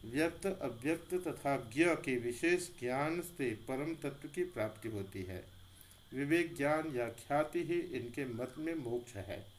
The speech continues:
अतएव इन्हीं तीन प्रकार के तत्वों का विशेष विचार करना यहाँ आवश्यक है। इन तत्वों को समझने के लिए हमें यह ध्यान में रखना चाहिए कि इन तत्वों में एक तत्व चेतन है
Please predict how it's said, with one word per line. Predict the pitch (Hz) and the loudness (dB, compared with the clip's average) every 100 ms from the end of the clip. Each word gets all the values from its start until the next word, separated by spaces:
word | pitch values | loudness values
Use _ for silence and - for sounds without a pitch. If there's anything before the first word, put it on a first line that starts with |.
| - - - - | -20 -20 -20 -4
अतएव | 139 165 180 180 165 | -2 6 8 8 4
इन्हीं | 139 185 | 2 2
तीन | 180 175 165 | 4 0 0
प्रकार | 147 143 135 | -2 2 2
के | 127 139 | 2 -4
तत्वों | 131 123 - 160 160 | -2 -6 -4 -4 -2
का | 131 | -2
विशेष | 110 110 139 143 143 | -2 -2 -2 -2 -2
विचार | 113 110 113 120 - | -6 -2 -4 -4 -6
करना | 104 107 127 123 - - - - | -6 -4 -4 -6 -10 -16 -16 -12
यहाँ | 123 117 117 - | -8 -6 -6 -6
आवश्यक | 101 98 123 110 | -4 -4 -4 -4
है। | - 90 90 - - - - - - - - - - - - - - - - - - | -4 -6 -6 -14 -18 -20 -20 -20 -20 -20 -20 -20 -20 -20 -20 -20 -20 -18 -20 -20 2
इन | 180 190 | 4 4
तत्वों | 190 151 - 180 | 4 0 4 2
को | 180 180 | 4 2
समझने | - 127 127 143 180 | 2 0 0 2 2
के | 180 156 | 4 4
लिए | 139 135 | 4 2
हमें | 127 135 127 | 2 -2 0
यह | 120 120 | 0 -2
ध्यान | - 143 160 | 0 2 4
में | 165 131 | 2 0
रखना | 123 - 151 | 0 -2 -2
चाहिए | 143 113 98 110 135 143 - - - - - | 0 -2 0 -2 -2 -4 -12 -18 -18 -18 2
कि | 175 | 2
इन | 170 | 4
तत्वों | 143 185 - 170 | 0 -2 0 0
में | 165 160 - | 2 0 2
एक | 147 165 165 | 4 4 4
तत्व | 139 - - | -2 -2 -6
चेतन | 143 - 113 135 104 | -6 -2 0 0 -2
है | 92 90 | -4 -8